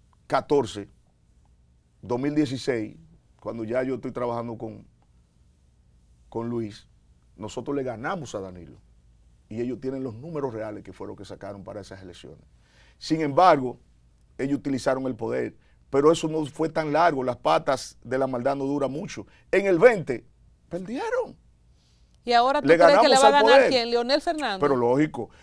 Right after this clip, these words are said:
Speaker 1: Leonel Fernández
Speaker 2: Pero
Speaker 1: es el
Speaker 2: con la oposición dividida, Miguel.
Speaker 1: No, es que la oposición no está dividida. La oposición está unificada en torno a Leonel y te digo por qué.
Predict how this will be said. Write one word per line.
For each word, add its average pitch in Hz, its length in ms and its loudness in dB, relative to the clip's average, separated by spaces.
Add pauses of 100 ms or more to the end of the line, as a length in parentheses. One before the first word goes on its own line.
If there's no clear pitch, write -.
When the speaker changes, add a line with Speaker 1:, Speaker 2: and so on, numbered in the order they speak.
(100)
Speaker 1:
Leonel 202 360 2
Fernández 175 600 0
Speaker 2:
Pero 254 140 6
Speaker 1:
es 269 60 8
el 233 60 6
Speaker 2:
con 285 120 6
la 285 80 8
oposición 277 460 0
dividida, 311 480 -4
Miguel. 247 420 -10 (360)
Speaker 1:
No, 143 120 2
es 208 80 2
que 180 80 -2
la 165 100 6
oposición 165 460 -2
no 180 60 0
está 170 180 4
dividida. 170 640 2 (200)
La 156 180 6
oposición 170 580 0
está 180 540 4 (400)
unificada 220 800 6
en 165 80 -4
torno 185 240 2
a - 20 4
Leonel 170 280 2
y 165 60 2
te 160 120 4
digo 165 200 0
por 160 160 -4
qué. 156 240 -6